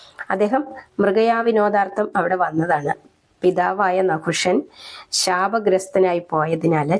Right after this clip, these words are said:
ചെറുപ്പത്തിൽ തന്നെ യയാതി, ആം, രാജാവായി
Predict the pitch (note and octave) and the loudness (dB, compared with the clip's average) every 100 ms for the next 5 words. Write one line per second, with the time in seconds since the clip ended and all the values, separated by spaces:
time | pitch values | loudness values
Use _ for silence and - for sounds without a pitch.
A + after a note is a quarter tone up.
0 | - E3+ E3+ - G#3+ G#3+ A3 E3 D#3 E3 | 0 -2 -2 -2 -4 -2 -2 0 2 2
1 | D3+ D#3 D#3+ D#3+ F3 F4+ - _ - - | 2 2 2 2 0 0 -4 _ -20 -20
2 | - D#3 D#3 D3+ D3+ - D#3 D3 D#3 F3+ | -6 -2 -2 0 2 2 0 0 0 -2
3 | D3+ | -4